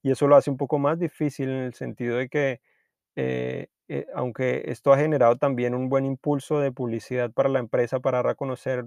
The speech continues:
el producto, el, el S veintiuno, porque se filtró con gran fuerza, probablemente durante un mes. Todas las semanas habrían filtraciones que revelaban cosas importantes, o básicamente <laughs> todos los teléfonos o todos los dispositivos.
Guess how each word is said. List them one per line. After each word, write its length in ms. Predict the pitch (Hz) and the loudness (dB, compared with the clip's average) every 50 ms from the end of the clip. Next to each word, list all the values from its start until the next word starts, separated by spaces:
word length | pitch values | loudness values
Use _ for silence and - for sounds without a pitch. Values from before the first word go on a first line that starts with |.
| 131 - - | -10 -12 -10
el 160 | 156 131 117 | -10 -10 -8
producto, 460 | - 135 143 135 147 147 - - 131 | -4 -4 -2 -2 -4 -4 -4 -6 -6
el, 140 | 147 127 117 | -6 -6 -8
el 180 | - - 127 120 | -8 -8 -6 -6
S 180 | 120 - 135 | -6 -6 -6
veintiuno, 520 | 135 131 123 110 - 131 139 139 143 151 151 | -8 -8 -8 -6 -6 -4 -4 -4 -6 -6 -6
porque 240 | - 135 - - 123 | -8 -8 -8 -10 -12
se 140 | - 123 | -12 -10
filtró 440 | - 123 107 - 135 127 123 123 120 - | -10 -10 -10 -4 -2 -2 0 -2 -4 -8
con 180 | - 131 131 131 | -10 -8 -2 2
gran 240 | 139 139 165 190 | 2 2 2 0
fuerza, 420 | - - 170 139 127 - - 135 131 - _ _ - | -2 -2 -2 -2 -2 0 -2 -2 -2 -2 _ _ -6
probablemente 420 | - 127 127 123 131 131 - 147 | -4 -4 -2 -2 -4 -6 -4 -4
durante 320 | 143 139 131 123 110 - 120 | -2 -2 -2 -4 -6 -10 -10
un 80 | 123 143 | -6 -4
mes. 320 | 147 139 139 - - _ _ - - - - _ _ _ _ | -2 -2 -4 -4 -8 _ _ -20 -20 -20 -20 _ _ _ _
Todas 120 | - 131 131 | 2 4 4
las 100 | 123 - | 4 2
semanas 300 | 147 131 127 123 - 147 | 0 -2 -2 0 2 2
habrían 640 | 139 135 131 120 120 120 117 123 127 127 131 131 127 _ - | 2 2 2 0 -2 -2 -2 -2 -4 -4 -6 -8 -10 _ -8
filtraciones 720 | 139 131 131 143 127 113 120 123 123 123 131 123 - - | -8 -4 -2 0 0 0 0 -2 -4 -4 -4 -6 -8 -10
que 120 | - - 127 | -8 -6 -2
revelaban 580 | 135 127 123 123 120 117 117 120 123 123 123 | 0 0 0 2 0 -2 -2 -2 -4 -6 -8
cosas 300 | - - - - - - | -6 -6 -8 -8 -6 -8
importantes, 480 | 147 135 131 127 113 110 127 120 - 139 131 | -8 -6 -6 -6 -6 -4 -6 -6 -4 -2 -2
o 40 | |
básicamente 460 | 123 117 - 127 135 131 120 113 139 - - | -2 -2 -4 -6 -8 -8 -6 -6 -4 -2 2
<laughs> 120 | 135 123 | 2 2
todos 20 | 147 | 2
los 160 | 143 131 - | 2 0 0
teléfonos 560 | - 135 131 127 117 - 151 143 143 143 123 | 0 2 2 2 0 0 -2 -4 -4 -4 -2
o 160 | 131 135 123 110 | -4 -4 -4 -2
todos 200 | - 127 127 127 | 0 0 0 0
los 120 | 139 135 | 0 -2
dispositivos. 800 | 135 123 _ - 123 117 113 - - 127 127 135 143 - - | -6 -8 _ -8 -10 -10 -8 -6 -4 -4 -4 -4 -4 -6 -10